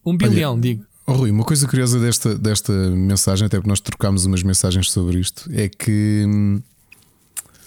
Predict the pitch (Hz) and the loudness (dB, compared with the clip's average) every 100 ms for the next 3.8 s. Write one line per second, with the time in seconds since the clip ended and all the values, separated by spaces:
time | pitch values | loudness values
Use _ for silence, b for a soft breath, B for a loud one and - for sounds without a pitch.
0 | B B B B - 117 107 107 131 123 | B B B B -8 -4 -2 -2 -2 0
1 | 147 - 127 131 131 120 113 117 110 - | -2 -2 -2 0 0 0 2 2 0 0
2 | 131 120 - 123 139 - 113 117 107 - | -2 0 0 0 0 0 0 0 -2 -2
3 | 104 110 101 - 101 101 - 120 | -2 0 -2 0 0 0 -2 -6